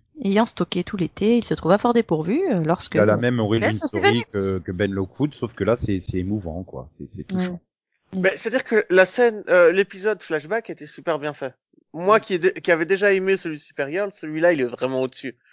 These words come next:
Speaker 3: Où tu le vois la première fois qu'on lui dépose sa, sa nièce.
Speaker 2: Bah,
Speaker 3: Salut.
Speaker 2: attends, c'est, c'est, c'est un célibataire alcoolo qui en a rien à foutre de la vie, et puis finalement, euh, bah, la petite fille lui, lui fait reprendre goût à la vie, et, euh,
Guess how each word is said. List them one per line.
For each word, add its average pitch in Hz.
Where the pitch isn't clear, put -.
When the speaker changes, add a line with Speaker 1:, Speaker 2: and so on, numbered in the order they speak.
Speaker 3:
Où 160
tu 170
le 156
vois 180
la 165
première 160
fois 180
qu'on 147
lui 143
dépose 143
sa, 131
sa 135
nièce. 156
Speaker 2:
Bah, -
Speaker 3:
Salut. -
Speaker 2:
attends, 185
c'est, -
c'est, 104
c'est -
un 110
célibataire 123
alcoolo 131
qui 135
en 98
a 90
rien 107
à 113
foutre 113
de 101
la 98
vie, 160
et 110
puis -
finalement, 110
euh, 87
bah, 98
la 95
petite 90
fille 123
lui, 98
lui 92
fait 98
reprendre 101
goût 101
à 98
la 92
vie, 160
et, 92
euh, 82